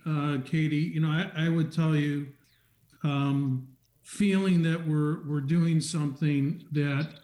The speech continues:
um, is really helping people. You know, when, when you think about, uh,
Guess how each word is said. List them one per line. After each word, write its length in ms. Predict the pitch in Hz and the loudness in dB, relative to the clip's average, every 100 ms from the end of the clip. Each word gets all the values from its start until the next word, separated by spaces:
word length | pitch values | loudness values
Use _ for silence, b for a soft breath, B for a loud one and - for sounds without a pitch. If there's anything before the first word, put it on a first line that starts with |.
| _ - | _ -2
um, 480 | 143 135 131 127 127 - _ _ _ _ - | 0 2 2 0 -4 -16 _ _ _ _ -2
is 180 | 147 151 | 0 2
really 380 | 180 170 156 | 2 2 2
helping 640 | 131 160 165 170 160 156 - - _ _ _ _ _ _ _ - | 0 0 0 0 0 0 -4 -14 _ _ _ _ _ _ _ -2
people. 440 | 156 156 - 107 - _ _ _ _ - | 0 0 -2 -14 -16 _ _ _ _ -2
You 80 | 160 | 2
know, 180 | 160 160 | 2 2
when, 220 | 180 170 | 0 0
when 120 | 165 | 2
you 120 | 175 | 2
think 320 | 175 208 196 | 2 0 0
about, 560 | 180 156 160 151 151 - | 0 0 0 0 -4 -8
uh, 360 | 160 147 143 151 | -6 -4 -2 -4